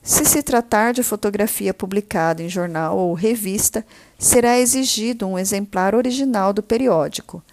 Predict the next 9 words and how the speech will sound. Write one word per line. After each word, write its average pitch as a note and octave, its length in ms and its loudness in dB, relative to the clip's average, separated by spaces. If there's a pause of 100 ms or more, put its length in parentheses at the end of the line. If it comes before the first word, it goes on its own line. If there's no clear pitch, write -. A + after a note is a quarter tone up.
(460)
caso F3 400 0
impugnada F3+ 760 -2
a - 20 0
veracidade F3 720 -2
pela B3 220 -2
outra B3 280 0
parte. - 540 -6 (2000)
Parágrafo F3 480 -2
terceiro. G3 640 2